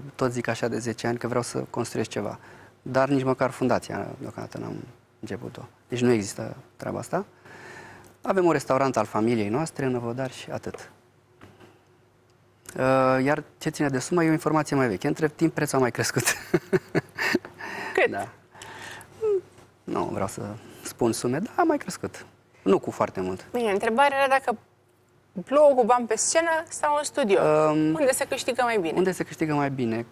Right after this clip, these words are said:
Speaker 1: Cred că dacă ești un producător de succes și ai două, trei piese pe radio în fiecare an, poți să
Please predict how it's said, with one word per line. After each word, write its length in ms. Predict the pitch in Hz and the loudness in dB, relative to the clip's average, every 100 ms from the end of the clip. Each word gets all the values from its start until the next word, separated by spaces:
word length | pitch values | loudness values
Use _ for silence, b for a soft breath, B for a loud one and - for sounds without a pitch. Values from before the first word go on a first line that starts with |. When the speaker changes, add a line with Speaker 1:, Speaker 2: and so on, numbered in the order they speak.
| - | -6
Speaker 1:
Cred 280 | - 208 - | -2 -2 -4
că 440 | - 185 180 180 175 - | -2 2 4 4 2 -6
dacă 360 | 139 127 170 190 | 0 2 2 0
ești 160 | - | 0
un 60 | 160 | 2
producător 480 | 147 135 131 135 147 | 2 0 -2 -2 -2
de 100 | 131 | -2
succes 460 | - - 143 135 | -6 -4 0 0
și 140 | - 120 | 0 0
ai 160 | 131 - - - _ _ - | 0 -4 -20 -20 _ _ -8
două, 280 | 117 143 143 | 2 4 4
trei 220 | - 123 | 0 -2
piese 280 | 135 131 123 | -2 -2 -4
pe 120 | 117 | -2
radio 540 | 117 117 113 113 113 - - _ B B B B B | 0 0 0 -2 -4 -8 -18 _ B B B B B
în 100 | - | -12
fiecare 380 | 127 139 127 127 | -6 -4 0 0
an, 80 | 151 | 2
poți 200 | 160 156 | 0 2
să 160 | 156 | 0